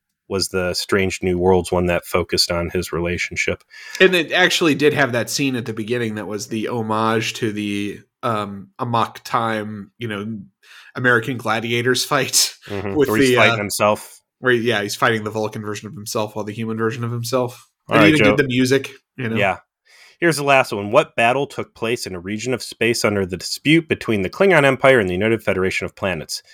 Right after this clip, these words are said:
Speaker 1: This is, uh, again, Trouble of Tribbles. They go deep with Trouble of Tribbles.
Speaker 2: The battle?
Speaker 1: Yep. I'll give you a hint. It happened in twenty-two forty-two.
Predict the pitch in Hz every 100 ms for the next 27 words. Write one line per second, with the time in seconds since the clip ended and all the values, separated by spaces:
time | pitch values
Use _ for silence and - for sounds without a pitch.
0 | _ 101 - 95 87 90 87 98 113 87
1 | - 131 131 - - 92 85 151 170 _
2 | 113 107 - - 82 73 65 - - 76
3 | - - _ _ _ _ _ _ _ _
4 | _ _ _ _ - _ _ 123 120 107
5 | 123 - 113 110 170 277 - - - -
6 | - 101 104 - - - - - _ _
7 | - - - - _ _ _ - - -
8 | 113 127 127 98 110 92 85 107 110 101
9 | 95 - 107 101 - 104 - 87 90 78
10 | - 76